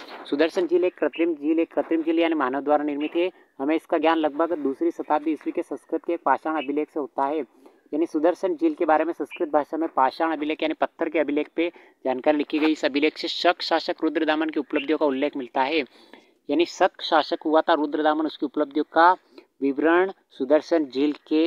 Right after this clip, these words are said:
ऊपर पाषाण अभिलेख से मिलता है, यानी जिसने इसको बनवाया था। इस अभिलेख में कहा गया है कि जल द्वारों और तटबंधों वाली इस झील का निर्माण मौर्य काल में एक स्थानीय राज्यपाल द्वारा किया गया था।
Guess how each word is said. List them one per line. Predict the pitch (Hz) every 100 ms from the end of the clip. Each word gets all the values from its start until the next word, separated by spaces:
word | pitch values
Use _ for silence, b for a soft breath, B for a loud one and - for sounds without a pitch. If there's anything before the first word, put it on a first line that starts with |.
| -
ऊपर | - - 151
पाषाण | 135 131 - 160 165
अभिलेख | 127 139 147
से | -
मिलता | 139 120 135 139
है, | 156 160
यानी | - - _ _ _ _ 139 170
जिसने | 165 _ 139 - 165
इसको | 160 180
बनवाया | 151 131 139 151
था। | 147 151 _ _
इस | 170 175
अभिलेख | 160 165 165
में | 180
कहा | 156 151
गया | 160 160 _ 151 156
है | 156 175
कि | -
जल | 127 117 170 190 185
द्वारों | 135 135 139 165
और | 165 160
तटबंधों | 165 160 156 160 160
वाली | 160 160
इस |
झील | - 147 147
का | -
निर्माण | 147 135 143 156
मौर्य | 139 147 156
काल | - 139 139
में | 147
एक | 135
स्थानीय | - - 151 139
राज्यपाल | 123 135 139 131
द्वारा | 131 131
किया | - 123
गया | 120 123
था। | 139